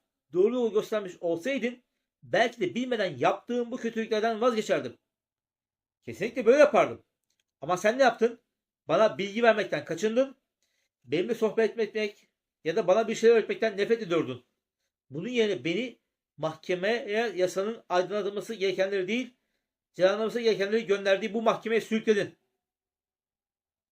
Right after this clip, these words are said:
Evet. Şimdi burada Sokrates aslında bir nevi sama adam safhasını yapıyor.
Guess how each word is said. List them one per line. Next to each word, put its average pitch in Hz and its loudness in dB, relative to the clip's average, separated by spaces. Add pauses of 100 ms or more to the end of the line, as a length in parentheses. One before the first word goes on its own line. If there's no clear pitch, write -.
(2250)
Evet. - 2 (460)
Şimdi 208 -8
burada 208 2 (800)
Sokrates 214 -4 (1600)
aslında 165 -4 (580)
bir 175 -6
nevi 147 -6
sama 170 -4
adam 143 -4
safhasını 113 -16
yapıyor. 101 -18